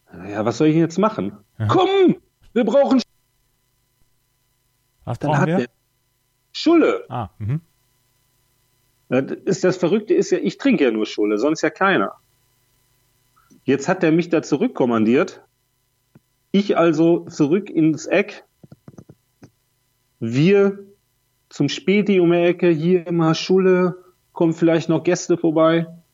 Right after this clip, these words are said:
Speaker 1: Komm ich wieder rein, sechsundneunzigste Minute. Die zoffen sich gerade da an der Seitenlinie. Und dann dieses lächerliche, lächerliche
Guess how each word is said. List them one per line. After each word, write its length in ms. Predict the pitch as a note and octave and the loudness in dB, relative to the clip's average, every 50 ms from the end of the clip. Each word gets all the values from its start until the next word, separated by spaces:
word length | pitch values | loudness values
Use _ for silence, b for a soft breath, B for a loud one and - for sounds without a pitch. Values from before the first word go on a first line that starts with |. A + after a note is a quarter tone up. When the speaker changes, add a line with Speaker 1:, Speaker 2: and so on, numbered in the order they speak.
| _ _ _ _ _ _ _ _ _ _ | _ _ _ _ _ _ _ _ _ _
Speaker 1:
Komm 180 | - - F#3 G3 | -2 0 2 2
ich 140 | G3+ D#3 E3 | 2 2 2
wieder 220 | F3 E3 E3 D#3 | 2 2 2 2
rein, 240 | D#3 E3 F3+ F#3+ F#3 | 2 2 2 2 2
sechsundneunzigste 760 | D3+ F3 E3 - - F3 D#3 D#3 D#3 - E3 D3+ - - D3 | 2 0 -2 0 0 0 2 2 2 0 -2 -2 0 0 0
Minute. 400 | D3 D3+ E3 F#3+ G3 F#3 F#3 E3 | 2 2 2 2 2 2 0 0
Die 120 | D3 C3 | 0 -4
zoffen 380 | - - - G#3+ G#3 G#3+ G3 F3 | -4 -2 -2 -2 0 0 0 0
sich 220 | E3+ F3 E3+ F3 | 0 -2 -2 -2
gerade 320 | F3+ E3+ E3+ E3+ E3+ F3 D#3+ | 0 2 4 4 4 4 2
da 100 | D#3+ D3+ | 2 2
an 80 | D3+ | 2
der 100 | D3+ D3 | 2 2
Seitenlinie. 640 | C3+ D3+ D3+ E3+ E3 E3+ E3 E3 E3+ E3+ E3+ E3+ D#3+ | 2 2 0 0 2 2 2 2 4 4 2 2 0
Und 160 | C#3+ C#3 B2+ B2 | 0 0 0 2
dann 140 | D3 C#3 | 2 4
dieses 300 | B2+ B2+ A#2 A#2+ A2+ A2+ | 4 2 2 0 0 0
lächerliche, 680 | A2+ A2 B2+ - - A2+ G2+ G#2 G2+ G2+ G#2 G2 G2+ - _ _ _ | 0 0 2 2 0 0 0 -2 -2 -4 -4 -6 -6 -10 _ _ _
lächerliche 720 | - A2+ C3+ D3 C#3+ - - F2+ F2+ F#2 F2 - - - | 0 2 2 2 0 -2 -4 -4 -4 -6 -10 -10 -14 -16